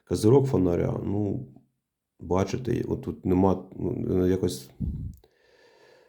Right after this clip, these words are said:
якісь напливи, якісь перепади, нема чітких ліній, нема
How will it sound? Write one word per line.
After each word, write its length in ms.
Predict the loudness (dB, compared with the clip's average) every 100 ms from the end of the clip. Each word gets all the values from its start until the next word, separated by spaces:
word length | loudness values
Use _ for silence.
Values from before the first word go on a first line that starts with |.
| _ _ 0
якісь 200 | 2 4
напливи, 480 | 2 4 4 4
якісь 440 | 2 0 -2 -2 -6
перепади, 920 | -8 0 0 0 -2 0 0 0 -2 0 0
нема 400 | 0 2 4 4
чітких 680 | 2 -4 -8 -6 -8 -8 -4
ліній, 760 | -2 0 0 0 2 2 2 2 0
нема 440 | 0 2 2 2